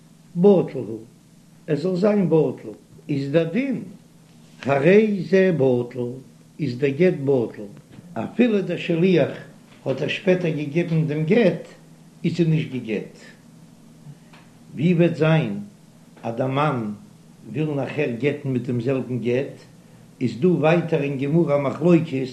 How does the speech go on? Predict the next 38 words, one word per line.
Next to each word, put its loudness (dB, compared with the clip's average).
צי -10
ער -2
קען -2
געטן -2
מיט -4
דעם -2
גט. -4
די -2
שאלה 2
איז, -2
צי 2
האט 2
מבטל 2
געווען -4
דעם -4
גט, 0
אדער 0
האט -6
נאר 2
מבטל 0
געווען -4
די -4
שליחות. -10
אויב 6
ער 2
איז -4
בפירוש -2
מבטל -2
דעם -6
גט, -4
קען 0
ער 4
נאכער 0
נישט -2
געטן 0
מיט 2
דעם -2
גט. -4